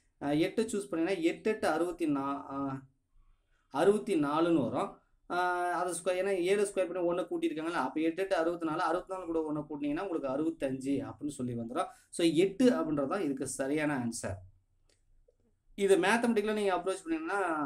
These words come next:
தப்பா வரும், ரைட்டா? So, இது வந்து சைக்காலஜி, அதனால சைக்காலஜிக்கு ஏத்த மாதிரி பாத்துக்கோங்க. இந்த கொஸ்டின் நம்ம நிறைய time பார்த்துருக்கோம்னு நினைக்கிறேன். drama என்பது director உடன் தொடர்புடைய எனில், ம-, magician என்பது கீழ்கண்டவற்றுள் எதனா தொடர்பு? இது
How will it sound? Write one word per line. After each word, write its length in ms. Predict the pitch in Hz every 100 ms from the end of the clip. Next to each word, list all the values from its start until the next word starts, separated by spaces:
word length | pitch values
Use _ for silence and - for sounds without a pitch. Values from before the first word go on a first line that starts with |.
| 131
தப்பா 260 | 127 143 156
வரும், 260 | 135 110 117
ரைட்டா? 260 | 139 143 139
So, 140 | 120 139
இது 140 | 147
வந்து 160 | 151 165 143 123
சைக்காலஜி, 520 | 123 143 151 165 143 165
அதனால 320 | 147 143 143
சைக்காலஜிக்கு 540 | - 139 147 160 139 135
ஏத்த 100 | 127
மாதிரி 200 | 127 131
பாத்துக்கோங்க. 380 | 120 117 120 170 - - _ -
இந்த 140 | 202 214
கொஸ்டின் 280 | 220 240
நம்ம 140 | 226 190
நிறைய 180 | 170 180
time 180 | 190
பார்த்துருக்கோம்னு 400 | - 160 160 160
நினைக்கிறேன். 300 | 147 127 123
drama 320 | 131 175 226 220
என்பது 260 | 208 202 190
director 460 | 156 165 170 180
உடன் 220 | 165 156
தொடர்புடைய 500 | 160 147 151 151 147
எனில், 220 | 131 151 202 127
ம-, 220 | 143 139 135 - _ - 143
magician 540 | 156 196 208 202 202
என்பது 340 | 180 165 156 180
கீழ்கண்டவற்றுள் 680 | 175 196 185 165 139 160 147
எதனா 220 | 143 147
தொடர்பு? 280 | 131 131 127
இது 160 | 131